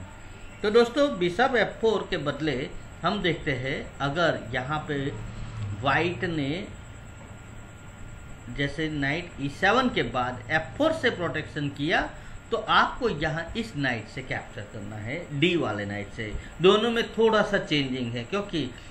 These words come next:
position पूरी change हो जाती है। अब देखो ये pawn takes pawn possible नहीं है क्योंकि queen takes, अ, क्वीन check और आप simply piece plus होते हो। तो यहाँ पे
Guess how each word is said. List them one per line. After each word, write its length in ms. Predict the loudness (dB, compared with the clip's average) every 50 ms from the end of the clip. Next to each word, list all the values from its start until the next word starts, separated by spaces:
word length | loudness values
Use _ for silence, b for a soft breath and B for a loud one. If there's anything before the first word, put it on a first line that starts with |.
| B B B
position 500 | 6 6 6 6 6 2 4 4 2 2
पूरी 280 | 2 2 0 0 2 0
change 380 | -2 0 2 2 2 2 2 2
हो 120 | 2 2
जाती 380 | 2 0 0 0 -2 -2 -2 0
है। 200 | 0 0 -2 B B B B B 4
अब 160 | 6 6 8
देखो 240 | 6 6 6 6 2
ये 240 | 2 2 0 0 0
pawn 400 | 0 -2 -2 0 0 0 0 0
takes 220 | -2 -2 -4 -2
pawn 280 | -4 -2 -2 -2 -2 -2
possible 420 | -2 -2 -2 -2 -2 -2 -2 -2
नहीं 160 | -2 -2 -4
है 60 | -4
क्योंकि 560 | -6 -4 -4 -4 -4 -4 -4 -4 -2 -4 -4 -8 B B B B B B -10 -4
queen 340 | 0 2 4 4 4 2 4
takes, 360 | 4 4 4 4 0 -4 -6
अ, 40 | 0 2
क्वीन 460 | 4 4 4 2 2 0 -2 0 0
check 340 | 2 2 2 2 2 -2 -4
और 160 | -2 0 0
आप 240 | 0 -2 -2 -4 -4
simply 360 | -2 -2 -2 -2 -4 -4 -4 -6 -10 -12 -12 -14 -10 -4
piece 160 | -2 -2 -2 -4 -6 -14 -14 -6 0
plus 220 | 0 0 0 0 -4
होते 220 | -8 -6 -4 -2
हो। 220 | -2 0 -2 -2 -6 -8 B B B B B B -2
तो 60 | -2
यहाँ 360 | 2 4 4 6 6 6 6 6
पे 260 | 6 6 6 4 -2